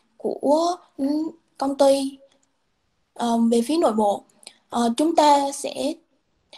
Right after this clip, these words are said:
ờ, chúng ta có thể tiếp tục cải thiện và tạo ra giá trị không để đổi mới và học tập thêm nhiều, ờ, quan điểm khác.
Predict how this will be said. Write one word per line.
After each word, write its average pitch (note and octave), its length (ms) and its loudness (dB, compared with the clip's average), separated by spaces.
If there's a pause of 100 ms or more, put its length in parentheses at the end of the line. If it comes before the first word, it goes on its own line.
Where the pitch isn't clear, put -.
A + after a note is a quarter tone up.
ờ, - 220 -12
chúng D#4 140 -2
ta D4 140 2
có D#4+ 200 -2
thể B3+ 100 -2
tiếp F4+ 260 -2
tục C4 200 2
cải G#3+ 180 -4
thiện A#3 220 -4
và A#3 80 2
tạo A#3 240 -4
ra B3 80 -2
giá C#4 260 -4
trị - 280 -14
không C4+ 340 0 (300)
để - 180 0
đổi A#3 160 0 (720)
mới D4+ 480 2 (360)
và A#3 340 -2
học A3+ 320 -8
tập A3 220 -6
thêm C4+ 260 -2
nhiều, A3+ 420 0
ờ, G#3+ 160 -8 (380)
quan C4 160 2
điểm B3+ 200 -2
khác. F#4 220 0